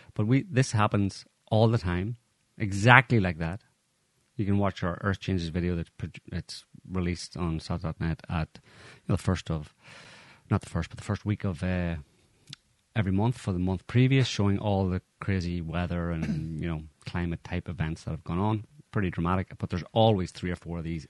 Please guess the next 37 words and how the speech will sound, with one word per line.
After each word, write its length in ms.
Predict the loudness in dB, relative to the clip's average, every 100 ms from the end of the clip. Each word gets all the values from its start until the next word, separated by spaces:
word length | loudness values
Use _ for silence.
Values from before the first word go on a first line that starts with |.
| -4
in 140 | -2
it 160 | -2 -6 _ -10
in 100 | -6
different 300 | -4 -4 -4
parts 200 | -6 -6
of 60 | -6
the 60 |
world, 120 | -2
over 160 | -2 -2
Europe, 400 | -2 -2 -2 -4
over 280 | -4 -2 0
Asia, 300 | 0 -2 -6 -8
over 240 | -8 -4
America, 480 | -4 -4 -4 -6 -8 -10 -20 -12
people 320 | -8 -6 -8 -10
from 240 | -8 -4
dash 240 | -2 -4
cams, 340 | -4 -6 -6 -8
from 200 | -8 -8
their 160 | -8 -12 -20
C 200 | -12 -8
C 160 | -6 -6
T 140 | -6
V, 260 | -6 -6 -6
whatever, 220 | -8 -8 -10
from 200 | -12 -10
cell 220 | -4 -4
phones. 340 | -4 -10 -12 -16 -20 -20 -20 -20 _
And 80 | -8
it's, 360 | -8 -8 -18 -20 _ _ -4
that's, 220 | -4 -4 -8
that's 180 | -6
a 40 | -6
classic 600 | 0 2 2 -2 -8 -20 _ _ 0
fireball, 680 | 6 8 6 4 -2 -4 -10 _ -20 -20 _ _ _ _ _ _ _ -8
uh, 340 | -2 0 0 -4
fragmenting 720 | -2 -2 0 -2 -4 -10 -10